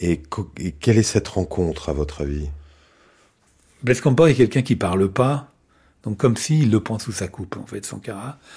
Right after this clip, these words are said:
Speaker 2: un peu pour le, pour l'aider, quoi. J'ai plutôt l'impression qu'il a une certaine, euh, empathie pour lui, une sympathie qui se crée, et qu'ils deviennent amis, et une amitié très, très forte. Et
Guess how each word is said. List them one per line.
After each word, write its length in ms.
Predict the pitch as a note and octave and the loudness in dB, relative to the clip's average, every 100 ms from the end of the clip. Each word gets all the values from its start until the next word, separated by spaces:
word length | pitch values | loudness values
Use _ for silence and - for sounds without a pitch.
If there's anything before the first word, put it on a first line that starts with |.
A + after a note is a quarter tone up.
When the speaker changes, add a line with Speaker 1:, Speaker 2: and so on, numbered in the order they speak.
| - | -10
Speaker 2:
un 100 | - | -6
peu 220 | G#2 C#3+ C3 | 2 4 4
pour 200 | A#2 G#2 | 2 2
le, 540 | F#2+ F2+ F2 F2 F#2 - _ _ _ _ - - - _ | 2 0 0 -2 -4 -8 _ _ _ _ -20 -20 -20 _
pour 160 | - G#2 | -6 2
l'aider, 320 | A2 G2+ F#2 | 2 2 0
quoi. 240 | F2 F2 E2+ F2 - - - | -4 -8 -10 -12 -14 -20 -10
J'ai 140 | G2 | -8
plutôt 240 | F#2 - D3 | -8 2 2
l'impression 500 | A2+ - G2 C3 C3 | 2 0 -2 0 -2
qu'il 220 | A#2 F#2+ | 0 0
a 180 | F#2+ A2 | 0 0
une 80 | |
certaine, 480 | G2 F#2+ - A2 G#2+ | -2 -6 -2 -2 0
euh, 200 | G2 F2+ G#2+ - - - - - | -2 -4 -6 -16 -20 -20 -20 -6
empathie 420 | G2+ G2+ G#2 - | -4 0 0 0
pour 240 | A2 A2+ G2 | -2 0 0
lui, 480 | G2 G#2+ A#2+ B2 | 2 2 2 2
une 160 | A2+ F#2+ | 0 -2
sympathie 580 | F#2 G2 A2 G2 A#2 A#2 | -4 -4 -2 -2 0 -2
qui 140 | - | -2
se 140 | G2+ F2+ | -6 -6
crée, 480 | - G2+ A#2+ C#3 - - - - - | -4 0 0 0 -6 -14 -12 -10 -8
et 80 | |
qu'ils 460 | F2+ B2+ B2 B2+ G#2 | -4 2 4 4 2
deviennent 320 | G2 G2 G2 | 0 2 2
amis, 500 | F#2 G2+ B2 C#3+ C3+ | 2 2 4 2 2
et 720 | G2 F#2 F2+ F2+ F2+ F#2+ G2 - _ _ - | 0 -2 -2 -2 -4 -4 -8 -12 _ _ -6
une 140 | G#2 | -2
amitié 340 | G2 F#2 - | -2 -4 -2
très, 480 | A2 - G#2+ G#2 G2 | -4 0 0 0 -4
très 240 | - - F2+ | -6 -8 -6
forte. 540 | - D3 - - - _ _ _ _ - - - - - - - - _ - | 0 0 -2 -14 -20 _ _ _ _ -20 -20 -20 -20 -18 -18 -18 -20 _ 0
Et 220 | C3+ C3 | 4 6